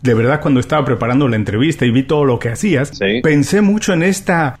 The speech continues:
Speaker 1: idea de hacer muchas cosas y yo pensaba, sin querer compararlo, de verdad estaba pensando,
Speaker 2: No.
Speaker 1: porque acabo de ver también un par de documentales sobre el Renacimiento,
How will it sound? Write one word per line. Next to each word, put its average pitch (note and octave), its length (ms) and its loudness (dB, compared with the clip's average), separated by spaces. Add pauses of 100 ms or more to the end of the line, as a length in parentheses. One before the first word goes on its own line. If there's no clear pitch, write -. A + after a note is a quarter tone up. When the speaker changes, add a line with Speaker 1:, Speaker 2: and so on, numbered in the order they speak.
Speaker 1:
idea F#3+ 500 2
de D#3+ 120 0
hacer F3 240 -2
muchas E3+ 340 -2
cosas D3+ 300 -4
y C#3 60 -2
yo F#3+ 160 0
pensaba, D3+ 440 0
sin B2 240 0
querer B2+ 320 -2
compararlo, C3 640 -2
de A#2 140 0
verdad A2 440 -2
estaba F3 340 -4
pensando, C#3 500 -2
Speaker 2:
No. D#3 80 -8
Speaker 1:
porque A2+ 260 -6
acabo B2+ 300 -2
de C#3 100 2
ver C#3+ 160 0
también C3 260 0
un C#3+ 120 0
par B2+ 160 -4
de C#3 80 -2
documentales A#2 600 -4
sobre G#2+ 200 -8
el G2+ 80 -8
Renacimiento, B2 640 -4